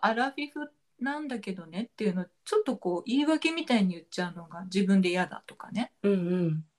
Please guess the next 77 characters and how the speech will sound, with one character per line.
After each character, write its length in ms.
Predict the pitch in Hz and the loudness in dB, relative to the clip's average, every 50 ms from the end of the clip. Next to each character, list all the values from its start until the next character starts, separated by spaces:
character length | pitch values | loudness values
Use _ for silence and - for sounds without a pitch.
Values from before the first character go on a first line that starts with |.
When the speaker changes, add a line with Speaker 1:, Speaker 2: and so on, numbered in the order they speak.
| _ _ - | _ _ -8
Speaker 1:
美 400 | - 240 - - 262 - - 370 | -8 -6 -6 -8 -2 4 6 6
し 60 | 370 - | 6 6
さ 180 | - 311 254 | 4 4 4
の 80 | 214 220 | 4 2
話 460 | 220 202 196 202 208 214 - - 190 | 2 2 2 2 2 0 -4 -6 -8
し 60 | 190 | -6
て 100 | - 190 | -6 -8
て 80 | 190 - | -6 -6
も、 80 | 175 | -4
や 60 | 175 190 | -4 -4
っ 40 | |
ぱ 80 | - 240 | -4 -4
り 60 | 233 | -4
三 300 | - - 294 320 359 381 | 0 0 0 2 2 2
十 180 | 370 381 392 381 | 2 4 4 6
代 180 | 359 302 254 | 6 4 4
の 80 | 208 208 | 2 0
人 200 | 202 - 196 190 | -2 -4 -4 -6
の 80 | 185 185 | -6 -6
話 580 | 175 170 180 190 190 - 175 170 165 - _ _ _ _ _ - | -8 -8 -8 -10 -10 -10 -10 -10 -10 -10 _ _ _ _ _ 2
と 160 | 254 269 - | 2 2 2
こ 160 | - - 214 | 2 0 0
っ 100 | 214 - _ - | 0 0 _ -6
ち 180 | - 247 240 | -2 0 2
側 240 | 233 233 233 233 233 | 4 6 6 6 6
の 140 | 226 226 220 | 4 2 2
世 180 | 214 - 214 | 2 2 2
代 220 | 202 208 208 196 202 | 4 4 2 2 0
っ 60 | 202 | -4
て、 240 | _ - - 185 185 | _ -4 -2 -2 0
な 120 | 190 196 | 2 2
ん 80 | 196 190 | 0 0
か、 160 | - 165 - _ _ _ _ _ _ _ | -2 -6 -12 _ _ _ _ _ _ _
基 180 | - - 269 254 | -2 2 2 2
準 240 | 226 277 311 320 311 | 4 2 0 0 0
と 120 | 349 320 | 2 4
か 280 | - 208 185 170 - - - | 4 4 4 2 -2 -6 -2
悩 260 | 185 202 220 247 269 | 0 2 2 2 2
み 100 | 285 285 | 0 -2
ど 140 | 277 294 277 | -4 -4 -4
こ 120 | 285 277 | -2 -4
ろ 100 | 262 262 | -4 -4
も 100 | 262 254 | -4 -6
違 200 | 247 - - 240 233 240 254 262 | -6 -6 -4 -2 0 0 0 -2
う 60 | 254 | -4
か 140 | - - 180 | -6 -8 -6
ら、 220 | 180 185 190 180 - _ _ - - | -4 -4 -4 -6 -8 _ _ -8 -4
Speaker 2:
う 80 | 190 196 | -2 0
ん。 80 | 196 190 | 0 0
Speaker 1:
「そ 140 | 185 180 180 | 0 0 0
う 60 | 165 | 0
ね、 180 | 262 254 254 254 | -2 -2 -2 -4
そ 240 | 247 - 277 285 269 | -2 -2 0 0 2
う 20 | |
ね」 160 | 240 220 208 202 | 2 0 0 0
っ 0 | |
て 80 | 190 - - | -2 -4 -6
言 100 | 185 180 | -10 -8
っ 20 | |
て 140 | - - 220 | -6 -6 -4
て 100 | 196 185 | -2 0
も、 140 | 185 190 208 | 2 2 4
な 100 | 233 220 | 2 2
ん 20 | |
か、 240 | - 196 185 185 - _ _ _ _ _ _ - | 2 0 0 0 -2 _ _ _ _ _ _ -4
分 160 | 190 196 - - | -2 -2 0 4
か 140 | 349 349 | 4 4
り 100 | 359 359 | 4 4
合 60 | 359 370 | 4 2
っ 100 | 359 - | 2 4
た 80 | 277 | 4
上 100 | 254 214 | 6 6
で 100 | 208 202 | 4 2
ち 60 | 196 | 0
ょ 60 | 220 220 | -2 -4
っ 40 | |
と 60 | 220 | -6